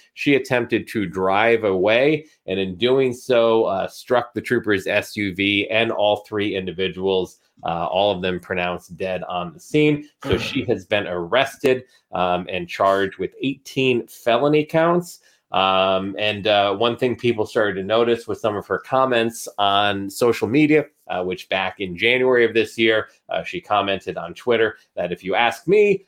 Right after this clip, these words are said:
Speaker 1: I'm the best drunk driver ever." Uh, and then in
Speaker 2: Oh.
Speaker 1: February, uh, she tweeted, uh, "Why did the liquor store close so early?" along with a frowning emoji. Um, so obviously
Speaker 2: Hmm.
Speaker 1: she has been roasted on Twitter, but, uh, more importantly,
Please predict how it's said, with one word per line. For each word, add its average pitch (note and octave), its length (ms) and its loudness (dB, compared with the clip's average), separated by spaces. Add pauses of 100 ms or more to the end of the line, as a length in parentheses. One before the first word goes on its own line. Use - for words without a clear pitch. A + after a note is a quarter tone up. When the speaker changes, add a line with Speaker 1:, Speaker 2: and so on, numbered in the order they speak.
(140)
Speaker 1:
I'm G#2 180 0
the F#2 80 -6
best - 380 -2
drunk A2 320 -2
driver G#2 580 0
ever." D#3 360 2 (440)
Uh, E2+ 360 -2
and G#2 100 -2
then G#2 100 2
in G2 180 2
Speaker 2:
Oh. G2+ 220 -6
Speaker 1:
February, B2 640 2 (200)
uh, F#2+ 200 2
she G2 240 -4
tweeted, A2+ 580 2 (260)
uh, F2+ 420 2
"Why A#2 320 2
did C3+ 140 2
the C3 60 4
liquor C3 300 0
store A2+ 400 0
close C3 480 0
so C3+ 160 2
early?" A2+ 560 2
along F#2 300 0
with F2+ 120 -6
a F2 100 -8
frowning F2+ 520 -4
emoji. F2 600 -4 (440)
Um, E2+ 340 -6
so F2 180 -2
obviously F2 380 -4
Speaker 2:
Hmm. E2 160 -6
Speaker 1:
she F2+ 60 -2
has F2 100 -4
been F2 180 -8
roasted G2+ 460 0
on F#2+ 160 -2
Twitter, D3+ 420 0 (120)
but, G#2 220 0
uh, G#2 140 2
more F3 160 2
importantly, A#2 460 0